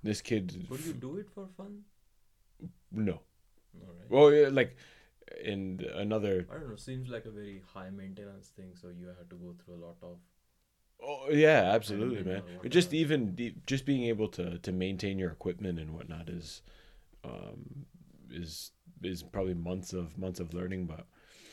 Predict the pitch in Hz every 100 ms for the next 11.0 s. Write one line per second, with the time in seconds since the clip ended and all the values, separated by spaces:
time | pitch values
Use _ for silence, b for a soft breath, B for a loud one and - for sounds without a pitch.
0 | B B _ - 76 58 50 - - -
1 | 87 101 107 117 98 87 95 95 - -
2 | 92 90 87 87 - 87 76 80 78 78
3 | 78 _ _ 98 90 87 90 95 98 -
4 | 110 104 - 107 98 95 95 90 92 87
5 | B B 113 120 117 92 80 71 95 -
6 | - 85 95 107 - b b _ _ _
7 | - 98 104 - 110 104 95 90 85 82
8 | 80 90 - 104 90 - - - - b
9 | b b b - 98 104 107 101 90 87
10 | 90 113 117 110 - 107 110 120 - 90